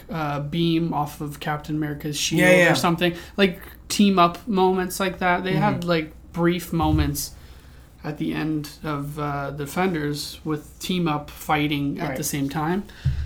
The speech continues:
Speaker 1: But for the most part, it, it, w-, it kind of fell flat.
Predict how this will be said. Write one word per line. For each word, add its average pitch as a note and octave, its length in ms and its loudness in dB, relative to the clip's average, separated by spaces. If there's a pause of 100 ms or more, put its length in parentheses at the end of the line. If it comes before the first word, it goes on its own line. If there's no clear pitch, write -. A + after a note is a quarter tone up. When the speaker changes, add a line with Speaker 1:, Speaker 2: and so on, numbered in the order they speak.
(480)
Speaker 1:
But F#3 320 6
for G3+ 200 2
the F#3+ 60 2
most G3 360 4
part, G3 540 6 (280)
it, F3 340 0 (880)
it, F3 60 0
w-, E3+ 220 4
it F3 180 -2
kind F3+ 220 4
of D#3+ 180 0
fell D3+ 280 0
flat. D#3 500 0